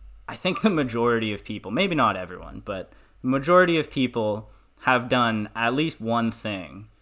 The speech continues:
in their teens that would have really fucked them up had it gone bad or had they got caught,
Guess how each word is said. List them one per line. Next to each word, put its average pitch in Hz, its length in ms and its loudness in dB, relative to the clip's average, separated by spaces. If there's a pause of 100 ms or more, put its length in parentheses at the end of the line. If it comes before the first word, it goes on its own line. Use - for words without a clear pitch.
(220)
in 117 200 -2
their 113 160 -2
teens 98 760 -8 (440)
that 120 260 0
would 123 160 2
have 117 120 -2
really 117 340 2
fucked - 560 -2
them 104 160 -2
up 110 400 0
had 107 300 2
it 101 100 -6
gone 107 260 -2
bad 107 360 4
or 113 80 2
had 101 240 0
they 98 100 -4
got 92 260 -6
caught, - 400 -12